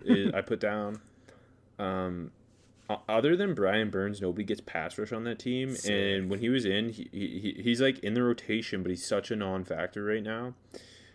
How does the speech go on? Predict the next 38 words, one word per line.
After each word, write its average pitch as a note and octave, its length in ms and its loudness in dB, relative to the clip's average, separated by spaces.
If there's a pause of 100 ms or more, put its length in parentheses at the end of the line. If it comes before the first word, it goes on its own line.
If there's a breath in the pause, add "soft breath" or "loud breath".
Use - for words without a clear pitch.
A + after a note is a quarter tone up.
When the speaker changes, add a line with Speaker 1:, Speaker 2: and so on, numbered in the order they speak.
(220 loud breath)
Speaker 1:
Um, F2 460 -6
so F2+ 400 0 (380)
I, F#2+ 60 -2
I, F#2+ 280 0 (160)
I, G2 160 0 (400 loud breath)
and, B2+ 120 2
and, B2 220 2
like, B2+ 200 0
part A2+ 200 4
of C3 100 0
it C#3 200 2
with A2+ 180 0
that A2 200 6
Panthers G#2+ 400 -2
team G2+ 300 -6
is G#2+ 80 -8
they're A2 80 -4
playing A2 260 -6
so G2+ 220 -4
many G2+ 200 0
young F2+ 200 -2
guys F#2+ 360 0 (380 loud breath)
Speaker 2:
Yeah. G2+ 140 -4 (380)
Speaker 1:
that, G2 240 8
like, F#2 180 0
he's A2 200 4
gonna G#2+ 300 6
keep G#2+ 260 2
getting G2 240 4
snaps, F#2+ 720 -6
and G2 140 -4
he, G2 240 0
he A2 140 -4
needs A2 240 0
to G2 60 -6
do G2 120 0
something, E2+ 400 -4
'cause F#2 220 -2